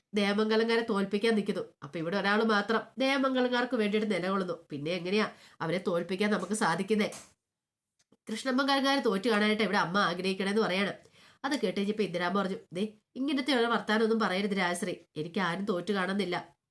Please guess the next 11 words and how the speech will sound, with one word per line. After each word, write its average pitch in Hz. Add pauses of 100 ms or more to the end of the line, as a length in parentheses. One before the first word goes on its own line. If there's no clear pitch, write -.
(140)
ശരിക്കും 165 (440)
ഈ 196
തിരുവോണത്തിന് 190
രണ്ട് 240
വീട്ടുകാരും 208
തമ്മിൽ 202 (460)
സന്തോഷമായിട്ടിരുന്ന് 190
ആഹാരം 180
കഴിക്കണം, 180 (140)
അതായിരുന്നു 180
വേണ്ടിയിരുന്നേ. 180